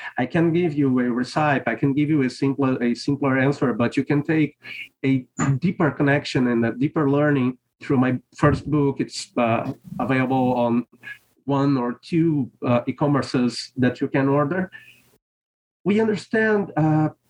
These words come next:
that it got missing something, a lot of things, actually.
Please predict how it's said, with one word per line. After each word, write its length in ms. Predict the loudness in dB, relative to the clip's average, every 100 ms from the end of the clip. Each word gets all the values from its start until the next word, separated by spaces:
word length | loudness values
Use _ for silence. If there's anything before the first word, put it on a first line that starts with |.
| _ _ _ _ _ -4
that 500 | -2 0 2 0 -2 -6 _ 2 2 -6 _ _ -8
it 180 | -4
got 220 | -2 -2 0
missing 380 | -2 0 -2
something, 500 | -2 -2 -2 -4 -6 -8 _ _ -2
a 20 | 0
lot 80 | 0
of 40 | -2 -2
things, 180 | -2 -4
actually. 320 | -6 -4 -4